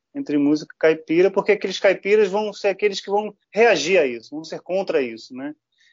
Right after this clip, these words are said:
Querendo preservar a matriz supostamente tradicional da música brasileira, né? A música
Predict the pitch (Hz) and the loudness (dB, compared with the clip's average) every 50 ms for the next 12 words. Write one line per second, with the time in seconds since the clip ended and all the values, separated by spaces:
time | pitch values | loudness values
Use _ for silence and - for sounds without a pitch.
0 | _ _ _ - 151 165 170 165 165 165 156 147 143 151 147 131 127 151 151 151 | _ _ _ -2 0 0 0 2 2 2 2 4 4 2 2 2 2 2 2 2
1 | 143 139 143 143 135 - 139 147 170 175 160 143 - - - - _ 151 147 147 | 0 0 -2 -4 -4 -4 -2 -2 -2 -2 -2 -6 -8 -12 -18 -8 _ -4 -4 -4
2 | - 135 139 139 - 143 143 135 123 - - 156 135 135 156 185 185 175 156 143 | -6 -8 -10 -10 -10 -10 -12 -10 -10 -8 -8 -6 -2 -2 0 2 2 2 2 0
3 | 139 139 143 147 139 - - 139 131 135 143 147 143 139 139 143 180 196 196 202 | -2 0 -2 -2 -2 -4 -6 -6 -4 -4 -6 -6 -6 -10 -12 -8 -4 0 4 6
4 | 226 240 233 233 214 196 190 180 175 190 220 214 175 156 151 156 151 - - 147 | 8 8 8 8 8 6 4 4 2 0 -2 -2 -2 0 0 -2 -2 -2 -4 -6
5 | - | -6